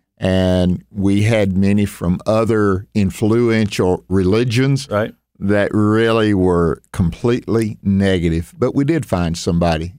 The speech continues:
Speaker 1: and they were willing to have a Bible study. They did not necessarily come to know Christ,
Speaker 2: Right.
Speaker 1: but they were willing to have the Bible study.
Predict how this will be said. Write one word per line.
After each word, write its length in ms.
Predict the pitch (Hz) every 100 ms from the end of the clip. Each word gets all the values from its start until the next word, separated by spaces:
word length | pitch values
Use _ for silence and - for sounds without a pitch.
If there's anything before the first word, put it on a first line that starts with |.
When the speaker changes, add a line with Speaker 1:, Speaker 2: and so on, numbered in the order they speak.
| -
Speaker 1:
and 200 | 92 90
they 140 | 95
were 180 | 131 143
willing 440 | 95 95 98 107
to 140 | 117 95
have 260 | 104 98
a 80 | 104
Bible 340 | 104 120 113
study. 380 | 92 - 82 78 - _ _
They 320 | - 95 214 220 - - -
did 160 | 98 92
not 240 | 101 110
necessarily 520 | 107 107 - 110 92
come 300 | 82 117 107
to 60 | 107
know 200 | 104 104
Christ, 440 | - 107 113 127
Speaker 2:
Right. 200 | 104 101 - -
Speaker 1:
but 220 | 95 -
they 160 | 107
were 220 | 110 95 90
willing 420 | 92 110 123 123
to 100 | 110
have 220 | 107 110
the 100 | 113
Bible 360 | 110 110 101 92
study. 500 | - 95 87 90